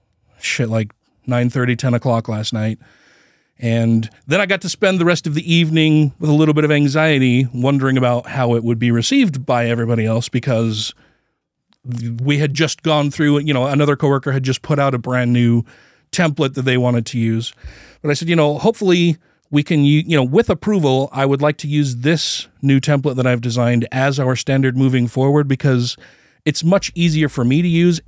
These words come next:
And not only that, it makes things and makes those changes easier for everybody else.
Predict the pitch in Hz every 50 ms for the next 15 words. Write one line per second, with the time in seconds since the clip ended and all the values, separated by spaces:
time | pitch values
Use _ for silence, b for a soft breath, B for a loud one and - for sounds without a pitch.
0 | - - - 190 220 277 302 302 269 240 196 160 131 131 139 151 180 214 - -
1 | b b b b b b b b b b b _ _ _ - 175 180 - - 147
2 | 147 151 175 196 - - - - - - 185 175 175 170 170 165 151 - 156 139
3 | 135 139 151 175 - - - 165 160 147 - - - 170 160 160 156 143 147 139
4 | 131 131 - - 147 160 175 170 156 165 156 143 - 151 131 131 139 135 143 139
5 | 131 131 123 117 123 127 113 107 - - - - -